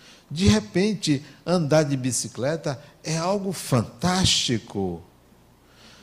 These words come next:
De repente, ir trabalhar dez, doze horas por dia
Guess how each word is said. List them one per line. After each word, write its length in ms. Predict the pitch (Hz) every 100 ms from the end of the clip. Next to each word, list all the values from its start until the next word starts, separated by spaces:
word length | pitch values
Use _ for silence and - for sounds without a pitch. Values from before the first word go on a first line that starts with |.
| -
De 180 | 123 170
repente, 720 | 185 180 190 233 226 - 135 - - -
ir 160 | 180
trabalhar 880 | 180 170 151 123 123 147 170 147 - -
dez, 500 | 117 208 233 220 151
doze 400 | 151 208 147 185
horas 220 | 170 -
por 240 | - 117
dia 340 | 107 170 220